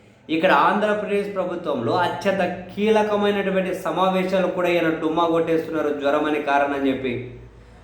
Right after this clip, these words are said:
మొన్నటికి మన క్యాబినెట్ సమావేశానికి డుమ్మా కొట్టేశారా? నిన్నటికి నిన్న ముఖ్యమంత్రి గారు అంత, అంత సుదీర్ఘంగా గంటల గంటల పాటు అన్ని శాఖల మంత్రులు, కార్యదర్శులతోటి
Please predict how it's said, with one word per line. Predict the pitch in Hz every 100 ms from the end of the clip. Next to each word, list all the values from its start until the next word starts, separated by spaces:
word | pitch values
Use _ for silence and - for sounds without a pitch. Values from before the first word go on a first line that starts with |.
| -
మొన్నటికి | 156 180 190 185
మన | 185 175
క్యాబినెట్ | 170 175 202 202
సమావేశానికి | - 185 185 185 185 180
డుమ్మా | 165 165 175
కొట్టేశారా? | 175 170 165 170 175 - - - - - - - - _
నిన్నటికి | 113 151 175 185 175
నిన్న | 175 160 110 - - - - - -
ముఖ్యమంత్రి | 120 196 202 208 190
గారు | 170 147 120 - - - - -
అంత, | 131 170 190 190
అంత | 170 143 160 165 156
సుదీర్ఘంగా | 165 202 196 185 180 151
గంటల | 151 170 175
గంటల | 165 160
పాటు | 151 127 - - - - _ _ _ -
అన్ని | 143 190 208
శాఖల | 202 185 185 196
మంత్రులు, | 190 180 156 180 180
కార్యదర్శులతోటి | 170 - 160 175 180 175 175 165 160 160 160 -